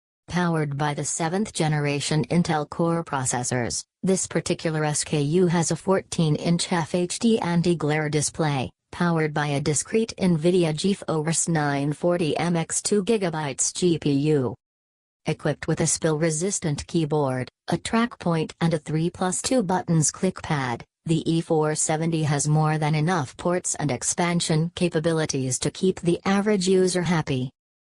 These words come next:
Shame that it doesn't do DisplayPort, so no four K output. Seven. Thirteen-inch MacBook Air, two thousand eighteen. We've been waiting years for a new MacBook Air, and it's finally here.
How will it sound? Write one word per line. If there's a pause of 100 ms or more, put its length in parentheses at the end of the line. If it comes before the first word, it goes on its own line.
(100)
Shame
that
it
doesn't
do
DisplayPort, (220)
so
no
four
K
output. (800)
Seven. (480)
Thirteen-inch
MacBook
Air, (220)
two
thousand
eighteen. (720)
We've
been
waiting
years
for
a
new
MacBook
Air, (240)
and
it's
finally
here.